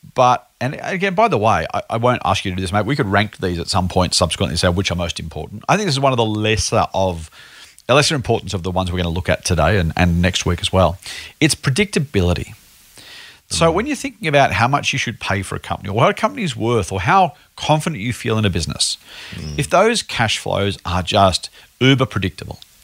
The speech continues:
Speaker 2: Mm.
Speaker 1: it is just a higher quality business. Now, we, again, we can argue some are more important than others,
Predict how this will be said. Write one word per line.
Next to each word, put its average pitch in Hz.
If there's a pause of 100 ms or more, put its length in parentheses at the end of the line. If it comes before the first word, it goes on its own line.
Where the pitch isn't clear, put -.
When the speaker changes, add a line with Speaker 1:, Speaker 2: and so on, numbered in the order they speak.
(440)
Speaker 2:
Mm. 87
Speaker 1:
it 170
is 175
just 139
a 160
higher 131
quality 107
business. -
Now, 104
we, 92
again, 95
we 90
can 90
argue 95
some 95
are 90
more 90
important 73
than 69
others, 139